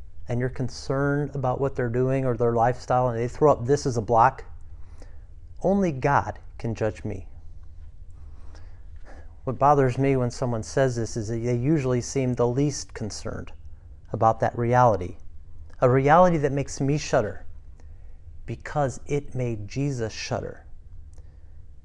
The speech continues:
Jesus understood God's judgment and his warning as we read in Psalm seventy-five. Listen to God speak in verses four to six.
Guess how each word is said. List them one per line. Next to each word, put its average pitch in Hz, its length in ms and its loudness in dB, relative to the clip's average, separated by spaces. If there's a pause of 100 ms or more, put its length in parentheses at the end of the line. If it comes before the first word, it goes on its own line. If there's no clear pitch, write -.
(100)
Jesus 127 420 2
understood 120 640 -2
God's 113 300 -2
judgment - 460 2 (100)
and 139 140 2
his 135 140 0
warning 143 440 2
as 104 140 -4
we 123 100 0
read 131 240 0
in 120 100 0
Psalm 135 320 0
seventy-five. 127 640 0
Listen 190 420 0 (220)
to 147 100 -4
God 127 280 2
speak - 280 -6
in 110 120 -2
verses 110 340 -6
four 117 240 -2
to 113 60 -4
six. - 500 -12